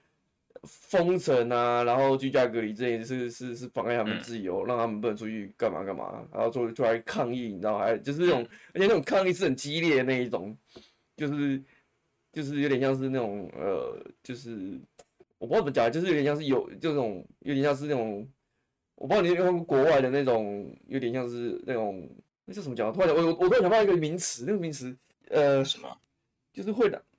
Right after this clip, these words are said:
Speaker 1: 就会丢火那种攻击的那种游行，那个，那个名词我突然忘记了。
Speaker 2: 就叫，呃，革命吗？<laughs>
Speaker 1: 呃，不是啦，就是，啊，完了，我忘记，反正就是有点像，也是游行的一种，可是那种比较恶意的那一种。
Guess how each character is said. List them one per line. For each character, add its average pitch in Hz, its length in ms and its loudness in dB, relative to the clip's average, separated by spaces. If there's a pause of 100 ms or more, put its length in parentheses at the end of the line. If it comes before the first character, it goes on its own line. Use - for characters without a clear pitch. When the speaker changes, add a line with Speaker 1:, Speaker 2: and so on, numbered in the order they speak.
(100)
Speaker 1:
就 208 100 -6
会 208 140 0
丢 180 320 2
火 117 320 0
那 147 80 2
种 120 160 2
攻 120 220 -2
击 110 160 -6
的 104 40 -2
那 113 80 -4
种 101 220 -4
游 104 220 -4
行， 95 380 -12
那 139 80 -4
个， 110 160 -4 (320)
那 - 140 -6
个 123 100 0
名 120 180 -4
词 135 100 -6
我 110 80 -2
突 123 60 -2
然 120 100 0
忘 113 120 -6
记 104 180 -8
了。 95 100 -8 (360)
Speaker 2:
就 92 380 -6
叫， 78 800 -6 (440)
呃， 50 720 -4
革 87 240 -4
命 104 180 -2
吗？ 82 180 -6 (220)
<laughs> - 260 0
Speaker 1:
呃， 135 240 6 (380)
不 160 60 -8
是 196 180 -2
啦， 135 180 6
就 170 120 -2
是， 190 340 -4 (140)
啊， 135 120 -4
完 127 140 2
了， 165 80 4
我 147 80 6
忘 160 100 4
记， 156 60 -2
反 147 100 4
正 175 80 2
就 214 120 4
是 208 80 2
有 208 80 6
点 180 100 6
像， 180 100 2 (340)
也 160 120 4
是 247 140 4
游 202 180 8
行 170 120 0
的 196 60 6
一 214 40 4
种， 160 100 4
可 131 80 4
是 165 80 6
那 220 60 6
种 147 100 2
比 131 80 0
较 160 80 4
恶 170 260 6
意 160 160 2
的 120 120 2
那 120 180 2
一 117 80 0
种。 107 260 -4